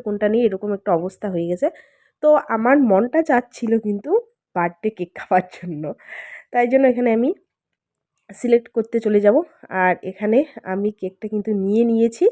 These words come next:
আর এখানে দিদিটার নাম লিখেই রাখছে আর কি দিব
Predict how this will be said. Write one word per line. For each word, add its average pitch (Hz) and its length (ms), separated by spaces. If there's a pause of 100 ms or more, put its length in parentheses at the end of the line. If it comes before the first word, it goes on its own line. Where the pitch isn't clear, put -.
(400)
আর 190 260
এখানে 220 300
দিদিটার 202 500
নাম 180 180
লিখেই 202 320
রাখছে 180 380 (600)
আর 185 380 (120)
কি 226 120 (160)
দিব 190 160